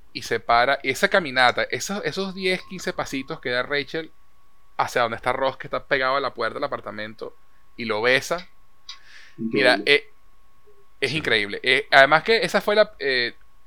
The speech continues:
Speaker 1: ahorita se habla mucho del, de los ships, ¿no? De, de, de, de las, de, del, del grupo de fans aupando una pareja en particular en algún programa, alguna película,
Speaker 2: Ujú.
Speaker 1: alguna serie. Ross y Rachel fue mi primer ship.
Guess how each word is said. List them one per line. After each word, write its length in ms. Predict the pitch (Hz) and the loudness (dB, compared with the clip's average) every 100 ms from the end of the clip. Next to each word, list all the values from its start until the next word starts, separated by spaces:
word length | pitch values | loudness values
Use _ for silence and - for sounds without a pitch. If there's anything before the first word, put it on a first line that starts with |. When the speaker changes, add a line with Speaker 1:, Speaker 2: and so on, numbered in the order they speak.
| - | -8
Speaker 1:
ahorita 240 | 135 131 190 | -4 0 2
se 100 | 190 | 4
habla 180 | 180 175 | 4 2
mucho 420 | 175 170 - 175 | -2 -10 -8 -4
del, 240 | 151 127 | -4 -4
de 100 | - | -8
los 120 | 117 | -6
ships, 460 | - - 120 - - | -4 -4 -6 -10 -14
¿no? 200 | 104 151 | -10 -8
De, 180 | 104 76 | -8 -8
de, 160 | 98 - | -10 -12
de, 180 | - 104 - | -10 -10 -10
de 100 | 107 | -12
las, 220 | 110 110 | -8 -8
de, 180 | 110 117 - | -6 -8 -8
del, 300 | 113 110 92 | -12 -14 -14
del 200 | 113 110 | -12 -12
grupo 280 | 113 120 175 | -10 -6 -2
de 80 | 147 | -2
fans 560 | - 123 131 147 - - - - - | 2 2 2 -8 -14 -18 -20 -12 8
aupando 880 | 156 135 120 131 131 139 165 170 - - - - - - | 8 8 6 6 6 0 -6 -6 -14 -20 -20 -20 -20 -8
una 240 | 135 139 | -2 4
pareja 320 | 139 123 117 | 4 4 2
en 60 | 139 | 0
particular 500 | 139 123 117 107 110 | -2 -4 -8 0 2
en 80 | 131 | 2
algún 260 | 120 107 | -4 -8
programa, 460 | 104 117 123 147 143 | -10 -2 2 4 2
alguna 260 | 107 110 127 | -4 -6 -4
película, 380 | 135 156 151 | -2 2 0
Speaker 2:
Ujú. 80 | 110 | -2
Speaker 1:
alguna 240 | 104 107 131 | -8 -10 -6
serie. 340 | 139 127 - - - - - - - - - - - | -4 -4 -8 -14 -20 -20 -20 -20 -20 -20 -20 -20 -12
Ross 240 | - 175 | 2 2
y 80 | 180 | 2
Rachel 440 | 180 175 170 180 165 | 0 0 0 -4 -6
fue 140 | 139 | -6
mi 100 | 147 | -6
primer 380 | 143 127 117 113 | -8 -8 -4 -4
ship. 280 | - 113 | -2 -4